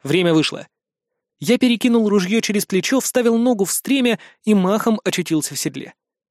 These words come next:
"Я с тобой!" — с запинкой и акцентом прокричала эльфийка,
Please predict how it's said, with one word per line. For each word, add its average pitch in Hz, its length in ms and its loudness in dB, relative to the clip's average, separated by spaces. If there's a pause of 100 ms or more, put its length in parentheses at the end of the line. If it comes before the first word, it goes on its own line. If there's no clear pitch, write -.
(400)
"Я 320 140 2
с - 160 -8 (100)
тобой!" — 262 400 2 (400)
с - 80 -8
запинкой 160 560 0
и - 140 -4
акцентом 156 560 -2
прокричала 170 480 -2
эльфийка, 147 680 -4